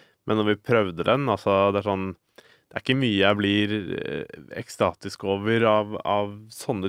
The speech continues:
typer produkter, men, men akkurat kontrolleren som du bruker hele tiden, og som er et, som er liksom verktøyet ditt, ehm, for å sitte og spille, hvis den blir på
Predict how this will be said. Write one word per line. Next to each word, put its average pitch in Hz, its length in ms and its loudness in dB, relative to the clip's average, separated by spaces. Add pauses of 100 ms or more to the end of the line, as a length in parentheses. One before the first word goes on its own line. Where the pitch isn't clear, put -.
typer 98 240 -10
produkter, 110 480 -4
men, 110 560 -2
men 120 160 -4
akkurat - 320 -10
kontrolleren 139 640 0
som 120 160 -4
du 123 80 -4
bruker 120 400 -2
hele 127 400 0
tiden, 127 400 -2 (160)
og 113 160 -6
som 131 160 -10
er 110 300 2
et, - 100 -20
som 123 160 -6
er 104 240 2
liksom 120 160 -6 (160)
verktøyet 110 560 -4
ditt, - 320 -8 (560)
ehm, 107 1300 0
for 120 160 -4
å 123 80 -6
sitte - 200 -8
og - 40 -14
spille, 135 320 2 (500)
hvis 123 140 -6 (100)
den 123 240 4
blir 123 400 0
på - 140 -6